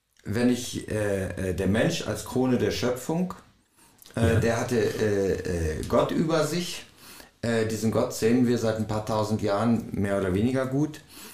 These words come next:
Speaker 1: Und jetzt kommt, äh, taucht wieder irgendeine Instanz auf, die offensichtlich das, was uns auszeichnet, besser können soll. Ähm, aber wir haben eigentlich keine Geschichte. Wir
Speaker 2: Mhm.
Speaker 1: haben keine Narrative, wir haben,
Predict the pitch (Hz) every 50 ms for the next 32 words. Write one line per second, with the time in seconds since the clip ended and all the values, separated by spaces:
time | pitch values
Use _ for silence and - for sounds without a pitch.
0 | - - - - _ - 113 117 107 131 139 131 - 151 147 143 123 - - -
1 | - - 120 120 117 117 117 110 - - - - - - - - 123 113 - 135
2 | 139 151 147 139 - 131 120 - 123 117 - 117 113 - - - 110 120 147 147
3 | - - - 147 151 156 170 180 180 - - - - - - - - - - 104
4 | 110 - - 135 120 120 117 - - 120 120 113 - - - - 123 - - -
5 | - - 120 117 - - 147 151 180 175 - - 107 110 113 110 - 127 117 110
6 | 113 101 90 - 139 156 - - 139 123 120 120 - - - 135 127 113 117 113
7 | 95 90 101 107 127 151 160 - - - - - - - - - - - _ _
8 | _ - 123 123 120 120 117 117 120 113 - - 117 120 123 123 107 127 117 120
9 | 139 135 117 131 135 - - - - 131 127 127 117 113 - - - - - -
10 | 117 104 90 92 - - - - _ _ - - - - - - - 113 110 117
11 | 120 131 127 113 107 101 107 117 117 123 120 120 - - 120 117 110 110 113 101
12 | 101 107 101 104 107 104 104 104 104